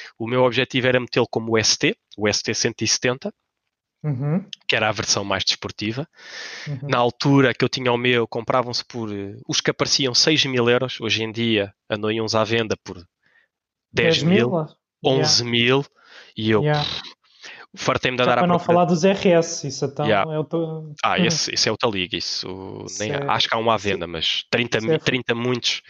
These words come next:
Speaker 1: trinta e
Speaker 2: Pois.
Speaker 1: muitos, é muito
Speaker 2: Isso é
Speaker 1: dinheiro.
Speaker 2: fruto proibi-, proibido já.
Speaker 1: Yeah. Mas, mas pronto, olha, extras que aquele carro que eu lhe meti, G P S original, com telefone, caixa de C Ds,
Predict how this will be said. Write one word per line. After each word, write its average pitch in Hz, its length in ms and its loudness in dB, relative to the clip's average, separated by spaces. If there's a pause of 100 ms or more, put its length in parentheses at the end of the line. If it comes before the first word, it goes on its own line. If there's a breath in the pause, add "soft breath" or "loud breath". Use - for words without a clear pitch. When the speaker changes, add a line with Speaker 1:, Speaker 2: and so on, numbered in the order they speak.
(220 loud breath)
Speaker 1:
trinta 127 260 0
e 117 40 2
Speaker 2:
Pois. 151 120 0
Speaker 1:
muitos, 139 280 -2 (140)
é 95 60 2
muito 98 220 -10
Speaker 2:
Isso 95 100 -8
é - 20 -2
Speaker 1:
dinheiro. 156 140 0
Speaker 2:
fruto 160 320 0
proibi-, 165 480 2
proibido 156 480 2
já. 127 340 -2
Speaker 1:
Yeah. 92 320 0 (460)
Mas, 107 1080 2
mas 127 240 -2
pronto, - 380 -2
olha, 101 360 0
extras 127 400 0
que - 80 0
aquele 120 240 2
carro 113 240 -2 (280)
que - 80 2
eu 127 60 2
lhe 110 40 -4
meti, 104 480 -4
G - 240 2
P 110 200 2
S 110 280 0
original, 101 640 0 (680 soft breath)
com 120 140 0
telefone, 104 640 0 (160)
caixa 117 260 -2
de - 120 -6
C 104 180 0
Ds, 98 460 0